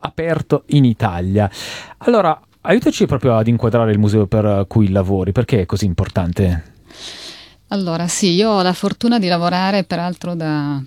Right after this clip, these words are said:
Speaker 2: molto <laughs> tempo al Castello di Rivoli, come giustamente hai detto, primo museo d'arte contemporanea in Italia. E peraltro il Castello di Rivoli ha più,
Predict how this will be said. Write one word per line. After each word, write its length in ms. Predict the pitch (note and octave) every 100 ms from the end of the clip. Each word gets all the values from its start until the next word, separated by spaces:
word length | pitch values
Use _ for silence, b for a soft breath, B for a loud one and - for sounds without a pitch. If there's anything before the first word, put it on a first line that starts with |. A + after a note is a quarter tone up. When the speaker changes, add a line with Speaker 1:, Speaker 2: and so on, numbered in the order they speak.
| -
Speaker 2:
molto 360 | F3+ F#3 G#3+ -
<laughs> 40 |
tempo 580 | G#3 F#3 E3 E3 - G#3+ A3 - F#3 - C#4 B B B B
al 180 | E3 D#3+
Castello 400 | F3+ - F3+ F#3
di 140 | F#3+
Rivoli, 760 | G#3 B3+ B3+ B3+ G#3+ F3 D#3 - _ _ _ -
come 300 | - D3 D3+
giustamente 500 | D#3+ D#3+ E3+ E3+ E3+
hai 60 | D#3+
detto, 280 | E3+ - E3+
primo 220 | F3 F3
museo 240 | E3+ E3
d'arte 320 | E3 D#3+ - -
contemporanea 840 | - G3 F3 E3 D#3+ E3 E3 D#3
in 80 | D#3
Italia. 720 | E3+ F3+ F3 G#3 G#3+ D#3+ C#3+ - B B B B
E 440 | E3+ D#3+ D#3+ D#3 D3
peraltro 380 | F3+ G3+ A3 G3
il 60 |
Castello 320 | F3+ - F3+
di 120 | E3+ F3+
Rivoli 340 | G#3+ G3+ E3
ha 160 | D#3 D3+
più, 340 | - G3 G#3